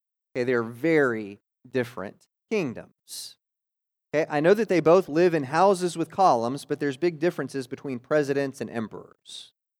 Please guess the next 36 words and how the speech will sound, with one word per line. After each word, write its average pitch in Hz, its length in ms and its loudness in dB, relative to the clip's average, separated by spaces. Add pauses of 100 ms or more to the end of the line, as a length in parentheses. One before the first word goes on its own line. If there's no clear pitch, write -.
(440)
Right? 135 160 0
Paul, 190 300 6
the 180 100 2
Roman 170 320 2
citizen, 151 460 -4
doesn't 151 300 0
get 151 180 -6
to 127 80 -6
vote 143 340 4
on 131 140 -4
who 147 160 -4
the 139 80 -2
next 131 320 -4
emperor 113 440 -6
will 110 160 -6
be. 123 300 -6 (840)
Right? 131 140 -4
We 151 200 -4
exist 180 500 0
in 156 120 -6
a 143 60 -2
form 175 360 -2
of 135 120 -6
government 143 500 0
that 131 100 -4
encourages 165 580 -4
our 147 200 0
participation. 156 800 -6 (600)
We 131 120 0
have 135 120 6
different 131 340 -4
rights, 208 420 4
we 143 80 0
have 127 80 0
different 135 260 -6
expectations 170 840 -6